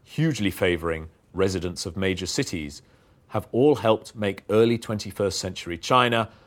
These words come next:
one of the world's most unequal and class-ridden societies. There was no inevitability about this.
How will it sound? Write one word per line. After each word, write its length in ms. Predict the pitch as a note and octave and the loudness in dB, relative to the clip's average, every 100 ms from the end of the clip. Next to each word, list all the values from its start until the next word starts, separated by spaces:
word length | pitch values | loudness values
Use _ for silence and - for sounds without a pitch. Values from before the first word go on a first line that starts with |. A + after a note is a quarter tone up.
| _ _ | _ _
one 280 | D2 G2 B2 | 0 4 6
of 120 | A2 | 6
the 60 | A2 | 4
world's 520 | G#2 G2+ G2 F#2+ - | 8 8 8 2 -4
most 460 | F#2 G2+ F#2 - - _ - | 0 2 0 -4 -16 _ 0
unequal 520 | A#2+ A2+ - G2 F#2+ | 0 0 -6 -8 -8
and 200 | F#2+ F#2 | -10 -12
class-ridden 760 | - - A2+ G#2+ - F2+ E2+ D#2+ - | -8 2 4 2 -2 -6 -6 -12 -14
societies. 880 | - - - F#2+ D2 - A#1+ A1+ - _ _ _ _ _ _ _ _ _ _ _ _ _ _ _ _ _ _ _ - | -12 -8 0 0 0 -4 -12 -16 -20 _ _ _ _ _ _ _ _ _ _ _ _ _ _ _ _ _ _ _ -2
There 120 | A2+ | 2
was 140 | C3+ | 2
no 220 | C3 F3+ A3 | 4 6 8
inevitability 800 | G#3 F#3+ F#3+ E3+ G3 F3 - F#2+ | 8 6 6 6 8 8 6 2
about 280 | E2 D#2+ - | 2 -2 -2
this. 340 | C#2+ - - | -8 -6 -6